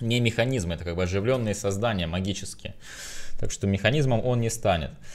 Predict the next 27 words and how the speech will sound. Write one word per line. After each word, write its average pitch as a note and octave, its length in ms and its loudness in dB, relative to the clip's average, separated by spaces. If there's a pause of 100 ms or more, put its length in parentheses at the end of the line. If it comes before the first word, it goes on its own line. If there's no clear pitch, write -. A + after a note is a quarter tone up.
(320)
Так, A2 260 4
это G#2+ 180 2
мы G2 160 2
видели, F#2 320 4
видели, F2 400 2
видели. B2+ 480 0 (100)
Хотим B2+ 300 -2
новые G#2 220 -2
карты. - 440 -2
Это - 400 -4
тоже F2+ 460 -2
мы E2 160 -2
всё - 260 -6
видели, E2+ 560 -2
всё B2+ 260 -4
в - 80 -10
первом E2+ 300 -2
обзоре. E2+ 600 0
Это F2 240 -4
тоже, E2+ 360 -6
да, E2 200 -2
всё - 280 -4
было. F#2+ 340 -2
Давайте A2+ 360 2
новые G2 320 0
карты. D#2 400 -4
Новые. C#3+ 560 0